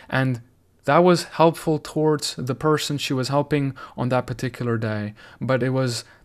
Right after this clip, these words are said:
even more exemplif-, a more, a greater example even to our household. My brother and my sister and me, we witnessed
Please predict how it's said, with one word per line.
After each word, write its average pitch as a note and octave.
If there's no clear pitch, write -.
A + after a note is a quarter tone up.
even C#3
more A2+
exemplif-, B2+
a -
more, C#3+
a B2
greater D3
example B2+
even A2+
to -
our A2+
household. A2+
My C3
brother C#3+
and C3
my C3
sister D3
and A#2
me, C#3+
we C3+
witnessed C#3+